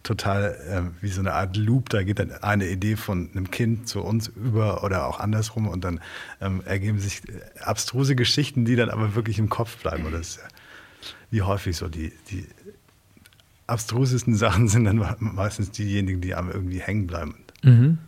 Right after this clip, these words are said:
Speaker 2: Wie, wie stellt man sich da, wie, muss man das dann, muss man die Kinder eher, äh, einfangen dann ab einem gewissen Punkt, weil, weil sozusagen dann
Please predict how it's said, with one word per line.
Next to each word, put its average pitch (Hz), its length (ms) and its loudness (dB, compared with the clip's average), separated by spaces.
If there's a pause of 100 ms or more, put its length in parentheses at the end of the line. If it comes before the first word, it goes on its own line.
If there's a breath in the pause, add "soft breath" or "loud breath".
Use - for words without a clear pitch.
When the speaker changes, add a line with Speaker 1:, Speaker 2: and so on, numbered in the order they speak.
(500)
Speaker 2:
Wie, 120 340 10
wie 127 420 8
stellt 131 200 8
man 127 120 8
sich 120 100 4
da, 127 160 4
wie, 120 100 2
muss 127 420 4
man 135 120 12
das 123 120 8
dann, 120 340 10
muss 120 160 4
man 135 100 10
die 117 100 6
Kinder 135 320 10
eher, 120 540 12
äh, 110 340 8
einfangen 175 680 8
dann 170 180 10
ab - 160 2
einem 151 140 8
gewissen 147 340 6
Punkt, 165 340 10
weil, 127 480 10
weil 127 140 10
sozusagen 127 580 6
dann 120 340 6